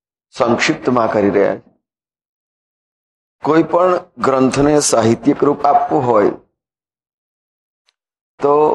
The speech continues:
એના બધા જ લક્ષણો, એના બધા જ ગુણો એમાં આવરી લેવામાં આવે.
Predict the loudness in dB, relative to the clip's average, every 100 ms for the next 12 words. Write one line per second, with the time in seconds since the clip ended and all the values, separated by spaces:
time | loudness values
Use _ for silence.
0 | -4 -12 _ -6 -2 0 0 2 2 0
1 | -2 -2 -2 0 0 -2 -4 -2 0 0
2 | 0 0 0 0 0 -2 -10 _ _ _
3 | _ _ _ _ -2 -2 -2 -2 2 2
4 | 4 2 2 -2 -4 -8